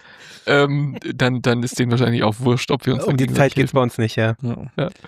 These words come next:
Speaker 2: Ja.
Speaker 3: Oh ja, ich seh schon, ich muss im Schwimmen irgendwie Meter machen und ich muss im, auf dem Rad irgendwie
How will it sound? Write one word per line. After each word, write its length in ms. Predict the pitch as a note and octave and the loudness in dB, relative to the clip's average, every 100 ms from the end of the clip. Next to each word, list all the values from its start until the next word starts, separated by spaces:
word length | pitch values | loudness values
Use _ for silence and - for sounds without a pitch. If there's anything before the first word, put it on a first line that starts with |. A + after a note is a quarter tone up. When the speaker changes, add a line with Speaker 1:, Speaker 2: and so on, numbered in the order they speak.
| - - - - - - - | -20 -20 -20 -20 -20 -18 -10
Speaker 2:
Ja. 120 | B2 A#2 | -6 2
Speaker 3:
Oh 80 | A#2+ | 6
ja, 180 | B2 C3 | 6 4
ich 120 | - | 4
seh 140 | F#3 | 4
schon, 180 | - B2+ | 4 2
ich 160 | A2+ C#3+ | 0 2
muss 240 | D3+ - | 2 2
im 180 | F3 B2 | 0 0
Schwimmen 440 | - D3 E3 F#3+ | 2 4 6 6
irgendwie 320 | G3 F#3 F3 | 4 4 4
Meter 280 | E3+ F#3+ F#3+ | 6 6 6
machen 280 | F3 F3+ F3 | 6 4 4
und 100 | E3+ | 2
ich 120 | C#3+ | 0
muss 180 | D#3 C3+ | 2 4
im, 240 | D3+ C3 B2+ - - - - - _ _ | 4 4 0 -6 -20 -20 -20 -20 _ _
auf 120 | C#3 | 2
dem 80 | A2+ | 4
Rad 260 | A#2 D3 - | 4 4 4
irgendwie 540 | F#3 F#3+ F3+ F#3 F#3 | 4 6 8 6 4